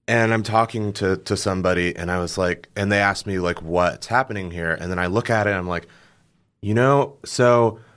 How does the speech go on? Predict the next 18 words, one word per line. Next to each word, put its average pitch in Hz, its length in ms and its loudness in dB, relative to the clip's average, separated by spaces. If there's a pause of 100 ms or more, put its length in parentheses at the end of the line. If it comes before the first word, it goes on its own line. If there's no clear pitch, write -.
(120)
a 104 100 0
landowner 123 800 4 (680)
walks 139 320 2
into 117 280 -2
his 98 180 2
garden, 82 540 0 (640)
and 104 460 0 (200)
he 120 160 -6
sees 143 480 2
that 107 160 2
it's - 220 -6
riddled 127 420 2
with 107 180 -2
holes, 85 600 -2 (920)
and 110 560 2 (800)
Neil 143 240 4
deGrasse 123 440 2
Tyson 98 680 0